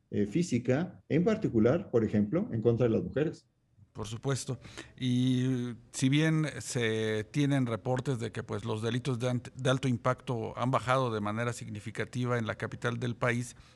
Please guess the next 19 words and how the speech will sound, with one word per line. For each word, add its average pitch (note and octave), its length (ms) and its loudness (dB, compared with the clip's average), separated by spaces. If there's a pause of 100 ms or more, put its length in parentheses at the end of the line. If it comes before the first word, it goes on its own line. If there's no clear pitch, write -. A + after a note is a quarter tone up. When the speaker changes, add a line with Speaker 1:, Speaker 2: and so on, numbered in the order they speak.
(140)
Speaker 2:
eh, A2+ 320 0
este C3 220 -2
tipo C#3 280 0
de A#2 100 4
herramientas, A#2 520 0
pues, A2 160 -8
van A#2+ 220 2
a A#2 40 0
ser B2 300 -2
muy A#2+ 220 0
útiles A2+ 500 -4 (360)
para, G#2 760 0
pues, A2 240 -6
otro B2 400 -4 (320)
tipo B2 280 -2
de A2 120 -2
delito A2 420 -2
del G#2+ 220 -6
quizá A2+ 460 0